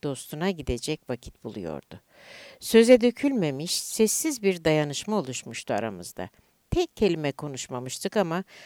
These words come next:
çocukları bana bıraktığını Mehmet'e ve kayınvalideme söylemediğine emindim. Çocukların Büyükada'ya taşınmasıyla durum değişti. Hafta sonlarını benimle geçireceklerdi ama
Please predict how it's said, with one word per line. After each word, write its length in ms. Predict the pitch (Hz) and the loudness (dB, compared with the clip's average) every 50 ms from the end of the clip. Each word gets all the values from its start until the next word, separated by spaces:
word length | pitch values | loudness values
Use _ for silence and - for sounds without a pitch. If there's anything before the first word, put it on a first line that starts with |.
| - _ _ | -20 _ _
çocukları 580 | - - 185 170 208 - - 190 190 214 185 175 | -2 0 0 0 0 -2 0 0 0 2 2 4
bana 260 | 190 185 214 220 170 | 2 2 2 0 0
bıraktığını 580 | 147 127 123 127 - - - 147 131 143 156 160 | 0 0 0 -2 -4 -6 -8 -6 -6 -6 -6 -4
Mehmet'e 520 | 151 147 147 143 139 143 143 143 190 185 | -2 -2 -2 -2 -2 -4 -2 0 0 2
ve 120 | 147 123 | 2 0
kayınvalideme 840 | - - 147 143 151 170 170 139 123 117 117 - - 113 113 117 120 | 0 -2 -4 -2 -2 -2 -2 -2 -2 -2 -2 -4 -8 -8 -8 -8 -8
söylemediğine 840 | - - 170 160 165 180 185 160 135 123 123 - 127 127 135 170 170 | -6 0 2 2 2 2 0 -2 -2 -6 -8 -8 -8 -8 -6 -6 -6
emindim. 380 | 147 127 113 107 - - - - _ _ _ _ _ _ _ - - - - - - - - - | -6 -6 -8 -10 -10 -12 -14 -16 _ _ _ _ _ _ _ -20 -20 -20 -20 -20 -20 -20 -16 -2
Çocukların 680 | - 226 233 233 269 - 254 262 254 262 269 254 202 | 2 2 2 4 2 4 6 6 6 6 4 0 0
Büyükada'ya 600 | 233 233 247 262 - - 190 151 151 147 143 147 | 0 0 -2 0 0 0 0 2 2 2 0 0
taşınmasıyla 920 | - - 160 143 - - 147 143 143 147 - - 226 226 185 160 160 175 170 _ - | -2 -2 -4 -4 -6 -6 -6 -6 -6 -6 -6 -4 -2 0 0 0 0 -2 -2 _ -4
durum 260 | 165 175 175 175 156 | -4 -4 -4 -4 -2
değişti. 500 | 165 151 139 127 - - - - 104 95 - _ _ - - - - | -2 -2 -2 -2 -4 -6 -8 -8 -10 -10 -12 _ _ -20 -20 -20 -10
Hafta 360 | _ - 156 - - - 233 233 | _ -2 -2 -2 0 -2 -2 -2
sonlarını 680 | - 247 240 226 220 220 220 208 208 214 208 185 175 | 0 0 0 0 2 0 0 0 0 0 -2 0 2
benimle 380 | 190 190 185 208 220 196 156 | 2 2 2 2 2 2 0
geçireceklerdi 1040 | 131 - 127 120 - - 139 131 123 - 127 123 120 - 143 131 123 120 - - 190 | 0 -2 -4 -8 -6 -6 -4 -4 -4 -4 -4 -6 -6 -4 -2 -2 -2 -2 -2 -2 -2
ama 280 | 220 226 220 214 202 | -2 -2 -2 -4 -4